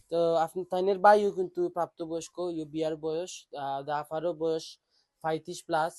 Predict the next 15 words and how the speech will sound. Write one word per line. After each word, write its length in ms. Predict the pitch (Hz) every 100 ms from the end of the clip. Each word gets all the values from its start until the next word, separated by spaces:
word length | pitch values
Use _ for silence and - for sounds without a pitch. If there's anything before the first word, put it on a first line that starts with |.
| -
তখন 240 | - 151 160
আপনারা 300 | 156 165 170
তো 40 | 175
বুঝতে 260 | 160 - 165
পাররা 220 | 151 156 156
যে 60 | 151 147
একজন 240 | 147 175 170
মার 180 | 180 180
লাগি 400 | 165 156 135 156 185 -
মেয়ের 240 | 160 156 139 135
বিয়ে 140 | 151
হইছে 200 | 156 147 135
না। 40 | 123 _ _ _ -
মানে 100 | 151
কতটুকু 360 | - 175 175 185